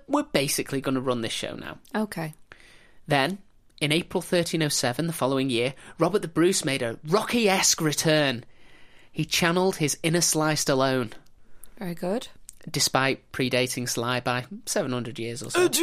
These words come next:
Speaker 2: Adrian!
Speaker 1: I knew you'd do that. That's why I put it in. <laughs> Despite being o-, outnumbered more than five to one, Robert the Bruce led a ragtag group of Scots to victory over his nemesis,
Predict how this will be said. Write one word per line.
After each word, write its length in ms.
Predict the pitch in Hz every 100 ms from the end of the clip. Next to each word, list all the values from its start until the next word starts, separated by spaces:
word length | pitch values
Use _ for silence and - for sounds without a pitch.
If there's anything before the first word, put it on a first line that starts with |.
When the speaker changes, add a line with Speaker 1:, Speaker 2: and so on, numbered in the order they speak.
| 359 359 359 359 370
Speaker 2:
Adrian! 1160 | 381 381 381 370 370 - 370 359 349 339 262 247 _ -
Speaker 1:
I 140 | - 160
knew 160 | 160 180 196
you'd 200 | 196 -
do 200 | 185 208
that. 200 | 147 -
That's 180 | 156
why 140 | 170 170
I 20 |
put 160 | 330 -
it 200 | 180 170
in. 60 |
<laughs> 960 | - - - - - - - - - 170
Despite 420 | 180 - 262 320
being 220 | 262 247 - -
o-, 200 | - 214 214 208
outnumbered 600 | 208 185 208 170 127 -
more 280 | 170 202 240
than 160 | 240
five 320 | 208 214 220 -
to 100 | 175
one, 400 | 170 151 80 - - - - - -
Robert 240 | 160 175
the 80 | -
Bruce 400 | 208 147 123 - - -
led 220 | 143 135
a 60 |
ragtag 540 | 135 147 208 - 220 214
group 260 | 165 165
of 100 | 170
Scots 300 | - - - -
to 80 | 151
victory 500 | 220 - - 135 127
over 180 | 139
his 140 | 139 131
nemesis, 720 | 156 185 180 - 135 147 -